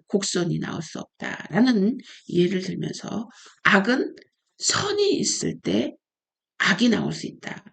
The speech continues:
다시 말해서 악은 독립적으로 존재하지 못한다라고 이야기하고 있습니다.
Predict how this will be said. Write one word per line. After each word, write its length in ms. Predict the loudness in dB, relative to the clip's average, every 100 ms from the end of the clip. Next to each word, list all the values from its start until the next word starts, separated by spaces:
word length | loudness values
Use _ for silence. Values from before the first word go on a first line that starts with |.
| _ _ -20 -20 _ _ _
다시 300 | -4 0 2
말해서 460 | 2 2 0 -2 -2
악은 360 | 2 4 2 -2
독립적으로 960 | 10 10 10 2 -2 -4 -2 0 -2 -2
존재하지 800 | 2 4 4 2 -4 -6 -10 -8
못한다라고 1500 | -6 -6 -8 -6 -6 -8 -12 _ _ _ -14 -14 -14 -10 -6
이야기하고 480 | -2 -2 -2 -4 -4
있습니다. 340 | -10 -10 -16